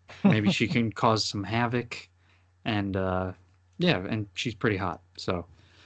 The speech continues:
Speaker 1: a little eye candy while she's
Speaker 2: Sure.
Speaker 1: massacring everybody. And third, I take, <laughs> I take the, I take the bat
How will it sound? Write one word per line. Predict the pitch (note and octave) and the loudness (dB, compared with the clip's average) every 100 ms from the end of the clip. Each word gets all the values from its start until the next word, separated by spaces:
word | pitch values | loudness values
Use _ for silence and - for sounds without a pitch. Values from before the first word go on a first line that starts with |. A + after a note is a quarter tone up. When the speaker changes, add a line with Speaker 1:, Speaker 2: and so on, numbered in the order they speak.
| - _ _ | -20 _ _
Speaker 1:
a | B2+ C#3 A#2+ | -10 -4 2
little | A2+ G#2+ A2 | 4 4 2
eye | G2+ | 0
candy | G#2 G2 F#2 F2+ | -2 -4 -2 -2
while | F#2 F#2 F#2 F2 | 0 0 0 -2
she's | - F#2+ | -6 -4
Speaker 2:
Sure. | F#2+ | 0
Speaker 1:
massacring | F#2 F#2 - - F#2+ F#2 | 0 0 -2 -2 -2 -2
everybody. | F2+ F2+ F2+ F2+ F#2 - _ _ _ | -2 -2 -2 -2 -4 -14 _ _ _
And | - A#2 G#2+ G#2 | -4 0 0 -2
third, | - - E3 C#3+ G#2+ G2+ F#2+ - - | -2 4 6 8 8 6 0 -12 -4
I | B2 A#2 | -2 -2
take, | - C#3 A#2 - - - - - - - - - - - | 2 2 2 -4 -16 -12 -10 -10 -16 -20 -20 -20 -20 -14
<laughs> | - - - - - - - | -10 -10 -10 -16 -20 -10 4
I | C#3+ | 6
take | - G#3+ - - | 8 6 6 4
the, | D3+ D3 _ - - - - | 4 4 _ -16 -16 -12 -4
I | C#3 | 0
take | - F#2+ - - | 2 0 -2 -2
the | A2+ G2 - | -2 0 0
bat | A2+ A#2 | 0 0